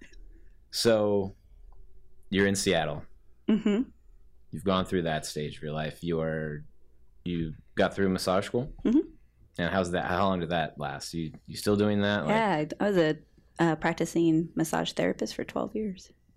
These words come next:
Speaker 1: For twelve years?
Speaker 2: Mm-hmm.
Speaker 1: Do you, you don't practice anymore?
Speaker 2: Um, no, I do not.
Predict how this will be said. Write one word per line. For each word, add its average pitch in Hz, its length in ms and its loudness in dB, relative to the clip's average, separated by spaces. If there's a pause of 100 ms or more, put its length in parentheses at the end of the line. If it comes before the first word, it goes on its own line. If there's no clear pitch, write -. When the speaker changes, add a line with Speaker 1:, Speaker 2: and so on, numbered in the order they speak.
Speaker 1:
For - 100 -20
twelve 180 280 0
years? 190 300 0
Speaker 2:
Mm-hmm. 226 140 0
Speaker 1:
Do 110 60 4
you, 104 60 4
you 107 100 4
don't 98 100 2
practice 92 300 -2
anymore? 92 380 0 (640)
Speaker 2:
Um, 196 560 4
no, 160 180 4
I - 80 -2
do - 180 -8
not. - 280 -10